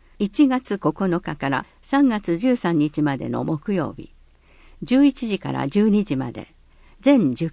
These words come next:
回行います。対象は十八歳以上の方。定員はそれぞれの会十人。先着順にお受けします。費用はそれぞれの会千円です。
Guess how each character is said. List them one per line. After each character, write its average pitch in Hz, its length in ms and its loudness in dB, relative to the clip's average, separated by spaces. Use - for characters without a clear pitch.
回 202 260 0
行 147 240 -6
い 123 220 -6
ま 123 120 -6
す。 - 400 -18
対 262 160 2
象 226 280 -2
は 165 180 2
十 254 180 4
八 254 160 -2
歳 226 320 -2
以 202 40 -2
上 123 200 -4
の 120 140 -6
方。 - 360 -14
定 254 160 4
員 226 240 0
は 175 160 -2
そ - 160 0
れ 277 140 6
ぞ 214 100 -2
れ 151 160 0
の 127 140 -2
会 - 400 -6
十 233 240 2
人。 98 280 -8
先 214 220 -2
着 208 240 -2
順 180 180 0
に 170 100 2
お 139 80 0
受 131 140 -8
け 127 60 -6
し - 120 -10
ま 120 140 -6
す。 - 320 -20
費 294 140 4
用 196 200 4
は 139 180 -4
そ 233 160 0
れ 262 100 6
ぞ 214 120 0
れ 135 140 0
の 120 140 -4
会 - 400 -8
千 190 320 0
円 147 200 2
で 123 140 -6
す。 - 320 -20